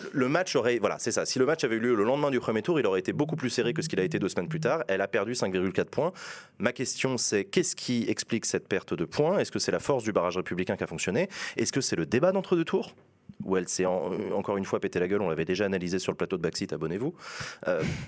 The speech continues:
non, je sais pas, c'est, c'est pour, pour, voilà, pourquoi est-ce que Marine Le Pen n'a pas réussi à, à conserver, euh, un socle important en, en deux semaines ?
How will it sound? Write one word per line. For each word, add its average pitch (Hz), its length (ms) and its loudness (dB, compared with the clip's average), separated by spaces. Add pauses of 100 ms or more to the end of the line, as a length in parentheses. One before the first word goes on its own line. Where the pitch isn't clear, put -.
(140)
non, 151 160 4
je 180 100 0
sais 185 140 0
pas, 277 160 0
c'est, 147 160 0
c'est 131 140 -2
pour, 139 180 -10
pour, 135 120 -14
voilà, 120 180 2
pourquoi 196 220 0
est-ce 220 80 -4
que 190 60 -2
Marine 147 240 0
Le 131 80 2
Pen 185 140 2
n'a 170 80 2
pas 143 140 -2
réussi 131 480 2
à, 104 340 4 (280)
à 104 80 2
conserver, 170 600 0
euh, 147 160 4
un 107 60 2
socle 160 240 0
important 135 380 -2
en, 98 440 2
en 104 60 2
deux 104 100 -2
semaines ? 98 320 -2